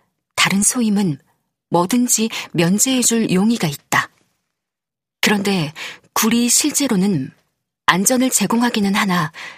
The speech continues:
철두철미, 충분하게는 아닌 것이 정황인데 그 속에 있다고 근심이 일찍이 다 털어지기야 하겠는가?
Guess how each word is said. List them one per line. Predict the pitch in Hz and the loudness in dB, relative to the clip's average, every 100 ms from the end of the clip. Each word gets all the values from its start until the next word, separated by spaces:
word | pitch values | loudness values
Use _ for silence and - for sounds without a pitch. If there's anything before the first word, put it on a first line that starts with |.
| _ _ _ | _ _ _
철두철미, | - - 262 - 254 - 226 196 151 160 _ _ _ _ _ _ | -4 -2 -2 -4 -2 -2 -2 0 -2 -4 _ _ _ _ _ _
충분하게는 | - - 294 285 277 254 240 | -2 -2 0 0 0 0 0
아닌 | 196 151 208 | 2 2 0
것이 | 214 208 190 | 0 0 0
정황인데 | - 175 175 202 175 156 160 - - - _ _ _ _ | 0 0 0 0 0 -2 -4 -6 -10 -14 _ _ _ _
그 | - | 0
속에 | - - 226 | 2 0 -2
있다고 | 202 170 190 180 175 160 - - _ _ - | -2 -2 -4 -2 -4 -6 -12 -20 _ _ -2
근심이 | 196 214 - 220 214 - - - _ | 0 2 2 2 0 -2 -10 -16 _
일찍이 | 202 226 - 240 233 | -2 0 0 -2 -2
다 | - 180 | -2 -2
털어지기야 | - - 311 - 262 202 156 | -2 -2 -2 -2 -2 0 0
하겠는가? | - 220 202 165 - - | 0 -2 -2 -2 -2 -4